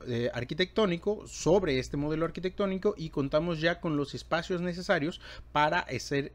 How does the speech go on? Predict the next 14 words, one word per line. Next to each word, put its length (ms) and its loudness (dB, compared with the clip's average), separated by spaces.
hacer 340 0
el 120 -2
cálculo 460 2
en 160 0
nuestro 300 -2
modelo 480 0
energético. 840 -4
El 120 0
siguiente 320 0
paso 480 4
ahora 360 4
es 140 -4
asegurarnos 840 2
que 260 4